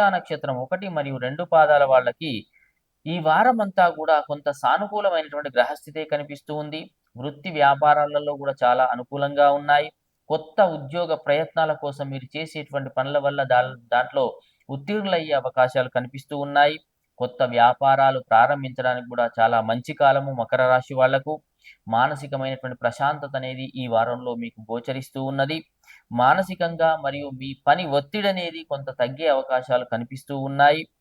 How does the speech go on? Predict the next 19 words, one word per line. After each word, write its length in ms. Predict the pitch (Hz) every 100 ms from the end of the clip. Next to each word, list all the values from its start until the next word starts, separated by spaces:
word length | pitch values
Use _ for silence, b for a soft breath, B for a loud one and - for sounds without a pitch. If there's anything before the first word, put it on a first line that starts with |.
| -
మ-, 180 | 123 120
పని 180 | - 160
చేసిన 480 | 180 180 175 175 165 151
దానికి 440 | 147 147 147 151 151 -
కొంత 220 | 135 135 117
గుర్తింపు 480 | 127 139 220 202 175
అనేది 280 | 160 151 156
అధికంగా 480 | 120 139 190 180 170
ఉండే 280 | 156 139 135
అవకాశాలు 580 | 131 131 135 135 147 139
కనిపిస్తూ 500 | 135 131 143 - 151
ఉన్నాయి. 400 | 143 143 147 151 156 _ b b -
గ్రహాలు 460 | 120 120 135 139
చాలా 320 | 131 123 123 123
యోగకారకంగా 880 | 117 117 127 135 131 135 131 131 127
ఉన్నాయి 360 | 131 135 135
ఈ 60 | 127
వారమంతా 580 | 120 123 135 135 131 135
కూడా. 280 | 131 135 143